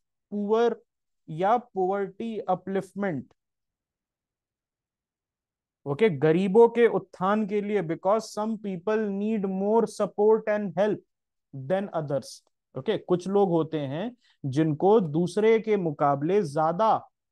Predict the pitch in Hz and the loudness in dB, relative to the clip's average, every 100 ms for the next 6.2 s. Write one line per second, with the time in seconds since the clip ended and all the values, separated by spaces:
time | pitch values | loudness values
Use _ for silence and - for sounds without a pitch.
0 | _ _ 180 208 175 220 214 - 190 185 | _ _ 0 0 -4 -4 -4 -6 -8 -6
1 | 190 185 190 175 175 190 185 180 208 185 | -6 -6 -2 0 0 -2 -4 -6 -4 -4
2 | 170 180 180 180 202 214 214 202 185 202 | -2 -4 -2 -2 -4 -4 -4 -4 0 0
3 | 165 180 196 185 180 160 190 202 247 165 | 6 6 6 2 0 0 0 -4 -8 -4
4 | 165 180 175 202 196 202 196 170 170 180 | -4 -4 -2 -2 -2 -6 -8 -6 -6 -2
5 | 202 196 202 175 160 202 175 170 165 - | -2 -4 -4 -4 -4 -6 0 2 2 -2
6 | 214 | -6